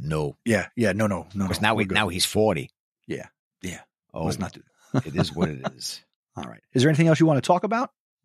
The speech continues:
Speaker 1: No, I'm, I'm hoping that within the next four days, we come up with an emergency podcast about Judge made his decision.
Speaker 2: Yes, that, that would be good.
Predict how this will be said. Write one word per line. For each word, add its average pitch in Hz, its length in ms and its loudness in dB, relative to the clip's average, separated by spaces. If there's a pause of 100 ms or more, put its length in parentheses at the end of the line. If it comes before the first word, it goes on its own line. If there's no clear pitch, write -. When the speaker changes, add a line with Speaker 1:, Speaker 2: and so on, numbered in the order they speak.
Speaker 1:
No, 170 380 -4
I'm, 95 240 -6 (100)
I'm - 220 -8
hoping 143 360 -2
that 135 280 -2
within 127 280 -4
the 123 100 -4
next 123 220 -4
four 139 200 0
days, 147 420 0
we 131 360 -2 (100)
come 127 180 0
up 143 140 0
with 131 120 2
an 107 300 2
emergency 123 600 4
podcast 117 640 2
about 113 280 2 (300)
Judge 82 300 -4
made 92 200 2
his 92 140 0
decision. 101 560 0 (320)
Speaker 2:
Yes, 98 420 -2
that, 104 220 -2
that 107 180 2
would 113 200 2
be 107 120 2
good. 90 300 -4